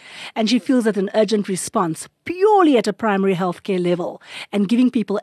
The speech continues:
access to good quality healthcare is absolutely critical. And so she starts giving all these employees on these farms access to healthcare,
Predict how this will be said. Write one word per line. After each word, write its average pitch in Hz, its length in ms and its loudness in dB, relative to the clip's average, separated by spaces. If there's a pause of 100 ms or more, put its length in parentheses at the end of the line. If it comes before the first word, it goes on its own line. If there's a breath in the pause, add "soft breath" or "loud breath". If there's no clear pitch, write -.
access 285 420 -2
to 208 80 -6
good 175 180 -2
quality 175 380 -6
healthcare 165 520 -8
is 180 180 -6 (120)
absolutely 196 460 -4
critical. - 520 -14 (500 loud breath)
And 285 180 0
so 349 180 0
she 330 200 0
starts 294 420 -2
giving 226 400 -4 (140)
all 269 240 2
these 214 360 -2
employees 208 880 -2
on 202 140 -4
these 202 220 -6
farms 190 340 -4
access 180 400 -8
to - 80 -10
healthcare, 170 640 -10